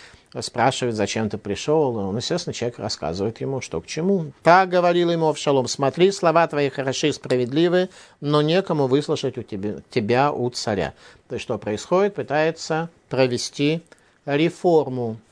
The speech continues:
э, судебную. Судебную реформу пытается провести, не устраивает его та судебная система, которая у царя была. У царя была система такая, что он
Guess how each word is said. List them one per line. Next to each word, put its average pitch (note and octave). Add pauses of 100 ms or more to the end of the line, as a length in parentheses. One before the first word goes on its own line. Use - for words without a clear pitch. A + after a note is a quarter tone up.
(300)
э, B2+
судебную. G2+
Судебную E3
реформу E3
пытается G#2+
провести, C#3+
не D3
устраивает B2
его D3
та B2+
судебная G#2+
система, F3+ (320)
которая E3+
у C3
царя B2
была. F#2
У E2+
царя F3+
была C#3+
система D#3
такая, G3+
что D3+
он E3+